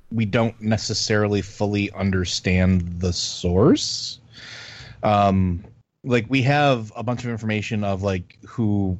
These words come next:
worshipped Anshi, who worshipped Elune, sort of where those practices came from, and we have a ton of loose ends there, right? Like, they could be from, like, lights of different sources. They could all be hailed from the same,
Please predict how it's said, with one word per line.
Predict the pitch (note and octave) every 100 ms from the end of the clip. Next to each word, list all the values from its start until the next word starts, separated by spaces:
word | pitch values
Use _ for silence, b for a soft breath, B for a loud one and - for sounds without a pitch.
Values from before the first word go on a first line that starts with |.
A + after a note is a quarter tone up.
| -
worshipped | G#2+ G#2 G#2 F#2
Anshi, | F#2+ F2+ - F#2+ F#2 F2+
who | E2+ G2
worshipped | F#2 F2+ F#2+
Elune, | F2+ F2+ F#2 F2+ F2+ F2 B B B B
sort | - G2+
of | G2
where | G2+
those | G2 F#2
practices | G#2 F#2 F2+ F2+ -
came | - F#2
from, | F2 G2 F2+ F2+ B B B _
and | G#2 G#2 F#2+ G2 G#2
we | A2
have | G#2 A2 F#2+ - _ -
a | A2
ton | - - G#2
of | G2+ F2
loose | F#2+ F#2+ G2 F2+
ends | G2 F2+ F2 E2
there, | E2+ D2+ - - -
right? | F#2+ F#2 F#2+ -
Like, | F#2 F2+ - B - _
they | - G2 G#2
could | - - C3+
be | C3 A2+ G2
from, | F2+ G#2+ F#2+ F#2 F2 - G#2+ G2 A2
like, | A2+ G2+ F2 - - - G#2+
lights | G#2+ G2+
of | G#2+
different | F#2 G2 F#2+
sources. | G#2+ G2+ G2+ F#2+
They | G#2
could | A2+
all | A2+ A#2
be | A#2+
hailed | A2 A#2+ A2+
from | B2+
the | A#2+
same, | A2+ A2 A2 A2+